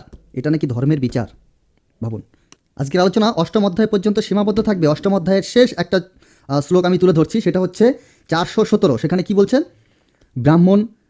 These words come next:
বিশুদ্ধ চিত্তে প্রকৃত দাস শূদ্র হইতে ধন গ্রহণ করতে পারবেন, যেহেতু তাহার নিজস্ব কিছুই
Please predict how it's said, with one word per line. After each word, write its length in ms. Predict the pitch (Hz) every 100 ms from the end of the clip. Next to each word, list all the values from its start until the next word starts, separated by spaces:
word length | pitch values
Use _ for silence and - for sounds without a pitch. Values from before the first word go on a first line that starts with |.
| _ -
বিশুদ্ধ 400 | 151 240 175 220
চিত্তে 320 | 214 - 175
প্রকৃত 340 | 180 185 190 143 -
দাস 520 | 123 147 175 190 - - _ _
শূদ্র 540 | - - 170 156 220 233 _ _ 147
হইতে 220 | 156 160
ধন 260 | 120 156
গ্রহণ 300 | 156 160 175 208 - - - -
করতে 260 | 156 -
পারবেন, 460 | 170 135 139 131 90 _ _ _ _ _ _ _
যেহেতু 320 | 123 175 220 180 101 _ -
তাহার 260 | 143 180 175
নিজস্ব 320 | 147 185 196 226 240 _ _ _ -
কিছুই 300 | 196 - 262